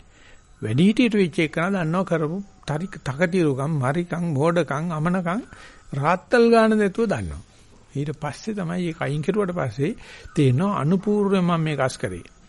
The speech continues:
එහෙම නැතුව මේ ස්කෝලර්ෂිප් එකක් හම්බෙලා රට ගියා වගේ හම්බ වෙන්නේ නැහැ. අනුපත්ත සද්දත්ව විතරයි බුදුහාමුදුරන්ගේ අනික් ශාස්ත්‍රුන් වහන්සේලාගේ වෙනස. බුදුසසුනගේ වැඩපිළිවෙල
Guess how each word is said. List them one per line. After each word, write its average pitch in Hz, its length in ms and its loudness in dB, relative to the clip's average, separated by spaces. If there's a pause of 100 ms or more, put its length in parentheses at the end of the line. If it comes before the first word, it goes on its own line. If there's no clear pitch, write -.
(160)
එහෙම 139 220 0
නැතුව 131 280 0
මේ 131 200 0 (200)
ස්කෝලර්ෂිප් 131 560 -4
එකක් 143 180 -6
හම්බෙලා 143 400 -2
රට 139 240 -2
ගියා 135 220 -2
වගේ 135 240 0
හම්බ 139 200 -2
වෙන්නේ 120 380 0
නැහැ. 127 160 -6 (340)
අනුපත්ත 170 500 0
සද්දත්ව 156 500 0
විතරයි 160 320 0
බුදුහාමුදුරන්ගේ 139 800 0
අනික් 139 220 -2
ශාස්ත්‍රුන් 143 400 -4
වහන්සේලාගේ 127 440 -2
වෙනස. 139 280 0 (480)
බුදුසසුනගේ 160 680 0
වැඩපිළිවෙල 156 600 0